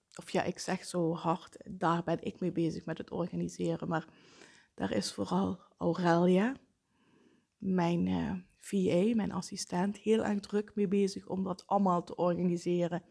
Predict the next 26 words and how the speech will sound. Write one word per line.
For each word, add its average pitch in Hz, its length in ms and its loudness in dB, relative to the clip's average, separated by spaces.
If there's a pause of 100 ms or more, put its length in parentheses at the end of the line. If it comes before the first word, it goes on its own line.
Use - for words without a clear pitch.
(600)
Oh, 190 160 4
en 180 120 4
dat 180 120 4
is 190 220 -4
zo 202 440 0
fijn 202 540 -4
dat 190 160 -6
dat - 200 -10
allemaal 190 400 -2
geregeld 185 580 -4
wordt. 202 480 -8
Dat, 180 440 -8
eh, 170 320 -8 (800)
kan 202 160 -2
ik 196 160 -4 (160)
echt 226 260 -4
iedereen 190 420 -4
aanraden. 175 800 -4 (1300)
En 302 140 8
daarnaast 240 460 8
ben 196 160 2
ik 196 120 -2
ook 196 140 0
heel 214 260 4
druk 190 360 2
bezig 185 960 2